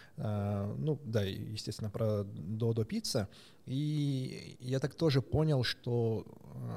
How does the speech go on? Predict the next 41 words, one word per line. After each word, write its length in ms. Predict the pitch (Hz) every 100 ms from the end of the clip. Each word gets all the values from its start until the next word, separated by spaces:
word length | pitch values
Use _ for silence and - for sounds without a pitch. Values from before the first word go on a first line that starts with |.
| 104
э, 40 |
чем 460 | - 160 143 120 - - -
отличается 560 | 127 131 123 143 131 123
там 180 | 110 110
Додо 220 | 131 123
Пицца 260 | 127 117
от 80 | 110
многих 260 | 123 123 110
других 420 | 120 165 190 214
франшиз, 480 | - 123 110 104 - - - - - -
они 380 | - 127 151 151
понимают, 560 | - 131 147 147 117 -
что 480 | - - 117 107 -
сами 360 | - 139 131
локальные 500 | 117 117 131 123 117
точки, 380 | 110 196 - -
они 200 | 110 123
должны 300 | 123 113 123
быть, 340 | 113 110 - - -
э, 160 | - 117
очень 380 | 110 135 135 123
быстро 240 | 131 -
выходить 320 | 110 107 113 -
в 60 |
прибыль, 500 | - 196 185 143 110 - -
э, 200 | 131 110
и 100 | 113
очень 240 | 131 127 123
быстро 240 | 143 135
должны 240 | 110 107 113
окупаться, 540 | 120 120 104 - - - -
да, 160 | 135 143
чтобы 260 | - 107
они 160 | 104 117
могли, 600 | 110 110 117 127 120 110 101
э, 280 | 104 104 104
очень 260 | 113 -
быстро 200 | 113 - 113
расти 240 | 110 -
как 200 | 123 107 -
франшиза. 420 | 123 131 110 90